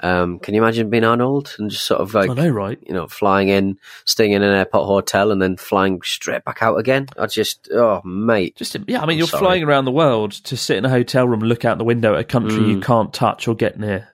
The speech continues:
Speaker 2: without being in huge
Speaker 1: Yeah.
Speaker 2: trouble if you do. Um, I can't
Speaker 1: It,
Speaker 2: begin
Speaker 1: it,
Speaker 2: to
Speaker 1: it
Speaker 2: imagine.
Speaker 1: sort of pulls into sharp focus, like, it pulls into sharp focus how limited your job would be if you weren't allowed to leave. <laughs> You know what I mean?
Speaker 2: Yeah.
Speaker 1: And experience these countries.
Speaker 2: Absolutely.
Speaker 1: Incredible.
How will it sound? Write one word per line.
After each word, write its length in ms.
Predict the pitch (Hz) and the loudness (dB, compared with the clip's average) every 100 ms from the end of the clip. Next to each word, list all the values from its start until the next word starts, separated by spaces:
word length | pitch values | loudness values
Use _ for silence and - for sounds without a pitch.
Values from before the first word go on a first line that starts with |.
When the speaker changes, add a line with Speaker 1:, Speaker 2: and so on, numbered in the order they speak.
| _ - | _ -4
Speaker 2:
without 260 | 117 107 | -2 0
being 220 | 120 113 110 | 2 2 2
in 120 | 104 | -2
huge 300 | - 113 98 | -2 -2 2
Speaker 1:
Yeah. 140 | 101 | 4
Speaker 2:
trouble 240 | 104 104 101 | 2 2 -2
if 100 | - | -2
you 80 | |
do. 320 | 104 123 98 95 - | 0 2 0 -4 -10
Um, 360 | 107 107 101 101 - - _ | -6 -4 -6 -10 -20 -20 _
I 80 | - | -6
can't 180 | - 135 | 0 0
Speaker 1:
It, 40 | |
Speaker 2:
begin 200 | 127 135 | 2 2
Speaker 1:
it, 40 | 123 | 0
Speaker 2:
to 60 | 110 | 0
Speaker 1:
it 20 | |
Speaker 2:
imagine. 100 | - | 2
Speaker 1:
sort 140 | 160 131 | 0 0
of 60 | |
pulls 240 | - 135 123 | 0 0 0
into 120 | 113 | -2
sharp 300 | - 117 - | 2 2 0
focus, 600 | - 113 110 107 - - - - | 0 0 2 -4 -4 -10 -12 -6
like, 240 | 101 104 - | -2 -2 -4
it 140 | - | -6
pulls 140 | - 127 | -2 -2
into 120 | 104 | 0
sharp 220 | 123 - | 0 0
focus 320 | - 95 98 - | -2 -4 -4 -2
how 400 | 110 104 101 98 - - - | 0 2 0 -4 -18 -18 -4
limited 440 | 117 117 107 104 | 0 0 -2 -4
your 120 | 104 101 | -2 -2
job 300 | 113 107 101 | 0 0 0
would 180 | 104 101 | -4 0
be 200 | 98 92 | 0 -2
if 120 | - | -4
you 100 | 98 | -4
weren't 260 | 98 95 | -2 -4
allowed 220 | 85 92 - | -4 -6 -6
to 100 | 98 | -4
leave. 380 | 104 85 - _ | -4 -6 -12 _
<laughs> 100 | - | -2
You 80 | 208 | -2
know 140 | - 196 | 2 0
what 120 | 180 | 2
I 40 | |
mean? 80 | 196 | 0
Speaker 2:
Yeah. 100 | 156 135 | 2 2
Speaker 1:
And 80 | |
experience 480 | 120 - 120 120 117 | 0 -6 -4 -4 -6
these 200 | - 95 | -10 -10
countries. 520 | - 95 - 82 82 - | -10 -12 -8 -10 -12 -16
Speaker 2:
Absolutely. 540 | 131 - 117 117 - - | -16 -12 -10 -8 -10 -14
Speaker 1:
Incredible. 580 | 110 - 117 117 - | -12 -6 -4 -4 -8